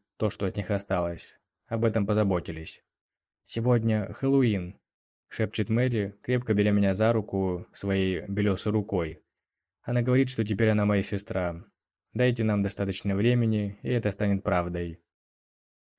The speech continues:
«Мэри, Мэри, совсем напротив, как растет твой сад?» Я не хотела задавать этот вопрос, но задала его.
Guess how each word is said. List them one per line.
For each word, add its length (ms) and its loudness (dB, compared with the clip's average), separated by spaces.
«Мэри, 440 0
Мэри, 440 0
совсем 360 -2
напротив, 580 -2
как 220 -2
растет 320 -2
твой 160 0
сад?» 400 0
Я 80 2
не 80 2
хотела 320 2
задавать 300 -2
этот 200 -8
вопрос, 640 -6
но 140 2
задала 400 2
его. 360 -8